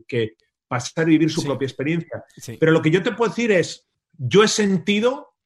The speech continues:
Speaker 1: la felicidad absoluta. Yo he sentido, eh, ¿cómo podríamos traducir al español bliss?
Speaker 2: Eh, una
Speaker 1: Ese estado
Speaker 2: Sí, una, una bendición, un estado, este, ex-, una, es,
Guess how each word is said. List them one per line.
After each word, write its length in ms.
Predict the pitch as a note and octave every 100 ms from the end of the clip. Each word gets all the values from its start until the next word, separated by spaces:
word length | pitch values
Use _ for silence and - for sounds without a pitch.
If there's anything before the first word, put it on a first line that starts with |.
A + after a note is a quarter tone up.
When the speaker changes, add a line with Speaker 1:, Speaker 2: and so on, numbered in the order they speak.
| _ -
Speaker 1:
la 160 | C#3+
felicidad 520 | C3 D3 C#3 D3 D3+
absoluta. 760 | E3 - E3 B2+ G#2+ G2 F#2 _ _ _ _ _
Yo 140 | C3+
he 40 | F3+
sentido, 840 | A#3 A3 - G#3+ A#3+ C#4 C#4+ _ _ _ _ -
eh, 300 | D#3 D#3 -
¿cómo 240 | F#3 B3
podríamos 420 | A#3+ A#3 A3+ G#3+
traducir 300 | A3 G3+ G#3
al 60 | G3+
español 680 | - F#3+ F#3 F#3+ F#3+ F#3+ -
bliss? 840 | G#2+ D#3 D3+ A#2+ - - - - - _ _ B2+ A#2
Speaker 2:
Eh, 220 | A#2+ A#2+
una 180 | B2+ C3
Speaker 1:
Ese 160 | B2+
estado 560 | C4 - - G3+ G3+ F#3+ _ _
Speaker 2:
Sí, 320 | _ - B2+ D3+
una, 200 | C3 C3+
una 200 | C#3 C#3+
bendición, 760 | D3 A#2+ A#2 - C3+ B2+ D#3+
un 100 | C#3+
estado, 720 | C#3 - C#3+ C3+ C#3 C3 A2+ G#2 -
este, 880 | A#2 - - A2 G#2 G2+ G#2 G#2+ A#2
ex-, 200 | A#2+ -
una, 240 | C3+ C3 D#3
es, 420 | - - -